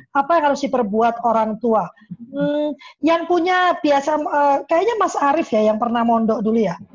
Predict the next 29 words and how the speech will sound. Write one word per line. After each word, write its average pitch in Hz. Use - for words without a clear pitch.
Mungkin 233
bisa 226
saya 269
beri 247
waktu, 254
eh, 240
se-, 233
sebentar 240
ya, 349
karena 233
ini 294
kan 311
sudah 233
ada -
pertanyaan, 240
kalau 233
nggak 196
dijawab 233
nggak 214
enak 240
ya. 233
Kita 285
perpanjang 285
waktu 277
sepuluh 320
menit 349
ya, 285
Seto 294
ya? 320